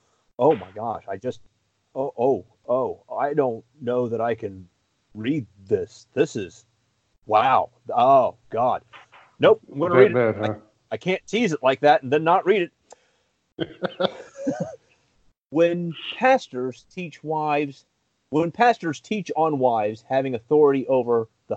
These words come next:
Speaker 1: husband's body and the husbands having authority over the wife's body, they press men not to force it on their wives, but never press women not to deprive their husbands. Women depriving their husbands is destroying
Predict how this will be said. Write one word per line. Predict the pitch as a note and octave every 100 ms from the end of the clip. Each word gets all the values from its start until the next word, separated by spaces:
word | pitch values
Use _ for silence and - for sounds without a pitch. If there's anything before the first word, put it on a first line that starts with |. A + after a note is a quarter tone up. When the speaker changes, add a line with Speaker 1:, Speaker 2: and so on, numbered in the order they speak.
| -
Speaker 1:
husband's | D3+ C3 C3 A#2+
body | G2+ A#2 A2+ A2 G#2+ _ _ _
and | F#2
the | F#2+ -
husbands | F3+ B2+ A#2 A2 -
having | A2+ A2+
authority | G#2 A#2 A2+ A2
over | A2+ G#2+
the | G2+
wife's | A2 D#3 E3
body, | A2 G2 F2+ G2 _ _ _ _
they | - C#3
press | - - F#3+ F#3+ - -
men | C3+ C3+ C3+ C3
not | B2 D3 -
to | -
force | - E3+ F#3+ -
it |
on | C3 B2+
their | B2
wives, | A#2+ A#2 A#2+ A#2 -
but | A2
never | D3 D3
press | - C#3 B2+ B2+
women | B2+ G2+ G#2+ _ _ _
not | G#2 A2 D#3 - -
to | D#3+
deprive | - - B2+ A#2 G#2+ G#2+ -
their | G#2+ A2+ - _
husbands. | C3+ C3+ F#2+ - - _ _ _ _ _ _ -
Women | A2 F3+ G3 G#3 G#3 - _ _
depriving | F3+ - E3 D#3 E3 E3
their | F3+ -
husbands | A#2+ G#2+ G2 F#2 F2 - _ _ _
is | A2 A2
destroying | C3 C3 - - - D#3+ D#3 A2+ G2 G2 A2